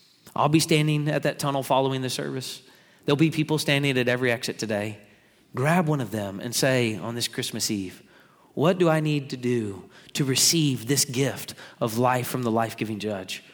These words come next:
We would love to open the Bible with you. But we all need to ask ourselves this morning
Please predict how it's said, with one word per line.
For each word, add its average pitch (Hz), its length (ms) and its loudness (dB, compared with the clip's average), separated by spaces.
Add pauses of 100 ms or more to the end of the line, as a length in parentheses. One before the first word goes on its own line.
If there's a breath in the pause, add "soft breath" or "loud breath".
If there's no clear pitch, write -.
(220 loud breath)
We 156 160 2
would 135 160 0
love 127 360 2
to 123 100 0
open 104 260 -4
the 98 60 -6
Bible 87 340 -6
with 90 180 -12
you. 92 260 -12 (1120 loud breath)
But 165 100 2
we 175 100 2
all 214 220 6
need 147 160 2
to 120 60 2
ask 110 260 0
ourselves 107 360 -2
this 101 180 -8
morning 101 400 -8